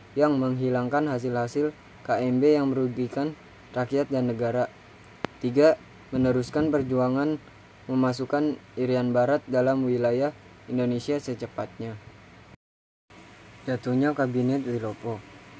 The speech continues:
Sayangnya Kabinet Wilopo hanya bisa berlangsung selama satu tahun.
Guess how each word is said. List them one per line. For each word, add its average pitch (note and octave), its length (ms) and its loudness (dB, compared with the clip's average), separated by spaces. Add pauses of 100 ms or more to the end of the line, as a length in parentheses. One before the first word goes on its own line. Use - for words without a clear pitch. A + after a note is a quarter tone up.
(360)
Sayangnya B2+ 480 2
Kabinet B2+ 460 0
Wilopo B2+ 580 2
hanya C3 240 0
bisa B2+ 320 0
berlangsung C#3 560 -2
selama C#3 320 -2
satu B2+ 300 -4
tahun. A#2 340 -4